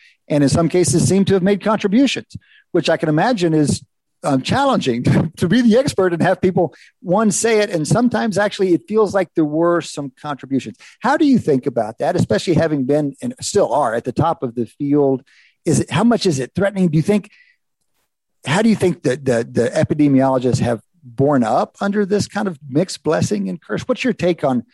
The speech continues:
modeling in an era when anybody can do it, anybody can access the data? You've got some real, you know, talent out there. How do we incorporate that without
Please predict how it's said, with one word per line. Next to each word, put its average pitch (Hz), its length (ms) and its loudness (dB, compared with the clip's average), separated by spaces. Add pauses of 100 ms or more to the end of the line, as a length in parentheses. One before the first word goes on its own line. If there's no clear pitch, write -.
(240)
modeling 135 680 2
in 131 120 2
an 123 100 2
era 131 300 0
when 113 260 -4
anybody 165 400 0
can 131 160 -4
do 131 100 2
it, 123 80 -4
anybody 175 320 0
can 143 80 -12
access 147 240 -8
the 131 100 -2
data? 131 140 0
You've 135 140 2
got 208 140 0
some 131 140 -8
real, 175 420 2
you 131 140 -2
know, 120 260 0 (140)
talent 196 400 0
out 123 200 -4
there. 127 320 0 (840)
How 156 140 -2
do 240 80 2
we 214 140 4
incorporate 180 540 0
that 170 200 0
without 143 360 -2